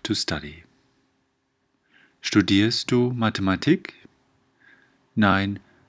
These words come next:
ich studiere Literatur. Kommen, to come. Wann kommst du nach Berlin? Ich komme morgen. Und du?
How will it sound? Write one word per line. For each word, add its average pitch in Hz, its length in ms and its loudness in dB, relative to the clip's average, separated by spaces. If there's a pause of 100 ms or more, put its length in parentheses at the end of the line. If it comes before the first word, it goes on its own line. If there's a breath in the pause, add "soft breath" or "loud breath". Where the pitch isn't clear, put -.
(140)
ich 117 140 0
studiere 104 560 0
Literatur. 98 840 -8 (3000)
Kommen, 82 440 0 (380)
to - 100 -14
come. 73 340 -8 (2000 soft breath)
Wann 147 220 4
kommst 131 440 -2
du 123 280 2
nach 104 260 0
Berlin? 98 560 -2 (1800 soft breath)
Ich - 140 -2
komme 143 280 4
morgen. 98 680 2 (140)
Und 90 200 -6
du? 127 300 2